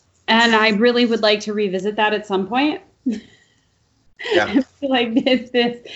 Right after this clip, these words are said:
Speaker 1: is this true, or was I just so moved?
Speaker 2: I, I went to see it a couple times in the theater, and I have watched it,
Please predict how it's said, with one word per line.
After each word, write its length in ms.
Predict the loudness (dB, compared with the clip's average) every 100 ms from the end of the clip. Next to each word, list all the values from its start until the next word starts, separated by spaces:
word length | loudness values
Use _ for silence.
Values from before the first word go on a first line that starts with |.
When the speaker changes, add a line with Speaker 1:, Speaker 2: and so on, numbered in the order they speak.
| -6
Speaker 1:
is 220 | 0 0
this 260 | 0 -2 -4
true, 380 | -4 0 2 2
or 160 | 0
was 180 | -2 -2
I 120 | -2
just 400 | -2 -2 -4 -6
so 180 | 0 0
moved? 640 | 0 0 0 -2 -4 -6 -8 _ _ _ _ _ _ _ _ -20 -20 -20 -6
Speaker 2:
I, 240 | 0 0 0 -2
I 80 |
went 180 | -4 -4
to 100 | -8
see 160 | -8 -8
it 80 | -8
a 40 |
couple 260 | -8 -10 -10
times 320 | -10 -10 -10
in 80 | -14
the 80 | -14
theater, 280 | -12 -8 -6
and 80 |
I 100 | -6
have 220 | -6 -6 -6
watched 440 | -6 -4 -6 -6
it, 240 | -8 -10